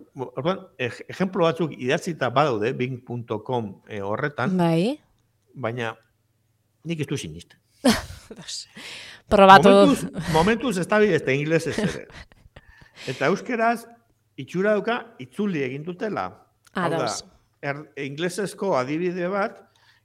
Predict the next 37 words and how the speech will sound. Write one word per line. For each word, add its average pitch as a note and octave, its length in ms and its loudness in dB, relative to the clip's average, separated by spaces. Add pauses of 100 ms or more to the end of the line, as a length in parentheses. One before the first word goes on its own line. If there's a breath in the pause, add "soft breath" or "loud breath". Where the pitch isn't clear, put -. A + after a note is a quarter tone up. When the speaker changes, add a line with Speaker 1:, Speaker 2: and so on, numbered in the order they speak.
Speaker 1:
itzuli F3 320 -8
dutela, D#3 300 -4
eta B2 120 -6
ez C3+ 80 -8
da D3 120 -4
gauza D#3+ 300 -4
bera, E3+ 320 -4
ez - 80 -18
da A#2+ 100 -8
gauza C3 280 -6
bera, C#3+ 380 -6 (640)
eh, G#2+ 720 -8
eh, G#2 280 -12
marketing C#3 520 -10
adibide D3 380 -6
bat E3 160 -2
hartu F3 240 0
Speaker 2:
Mhm. F#3+ 40 -6
Speaker 1:
eta A3+ 100 -8
itzultzea, D#3 680 -6 (240)
Speaker 2:
Bai. E3 340 -8 (1040)
Speaker 1:
gero, C3+ 340 0
martxan D3 340 -4
dagoenean, D#3+ 680 -4 (100)
errezeta B2+ 480 -8
bat C#3 180 -6
eskatzea B2+ 440 -10
ingelesez, E3 760 -10 (640)
eta G2+ 220 -14
kaso A2 380 -8
zerbait A2 340 -8
etorriko C#3 300 -10
da, F#3+ 380 -8
Speaker 2:
<laughs> D3+ 240 -8
Speaker 1:
hori A#2 160 -10
agintzen A#2 340 -12
dutelako, D3+ 420 -10